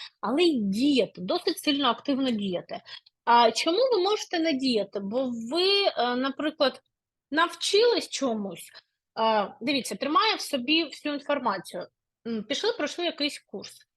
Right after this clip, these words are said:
Навчилися, не вмієте говорити, не вмієте доносити, не вмієте працювати в цій сфері, е, тримаєте в собі всю інформацію, що без дій,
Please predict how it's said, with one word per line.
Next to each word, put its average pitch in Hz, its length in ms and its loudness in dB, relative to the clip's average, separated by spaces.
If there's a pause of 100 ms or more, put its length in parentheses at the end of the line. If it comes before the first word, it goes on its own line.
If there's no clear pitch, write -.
(140)
Навчилися, 302 720 -2 (200)
не 339 340 0
вмієте 269 540 0
говорити, 285 520 -2
не 262 140 -2
вмієте 254 300 -2
доносити, 247 540 -4
не 233 140 0
вмієте 233 280 -2
працювати 214 540 -2
в - 40 -12
цій - 160 -6
сфері, 392 360 4 (640)
е, 262 340 8
тримаєте 320 460 6
в 247 60 -2
собі 240 200 0
всю 262 220 2
інформацію, 392 920 2
що - 720 0
без 349 260 0
дій, 339 380 4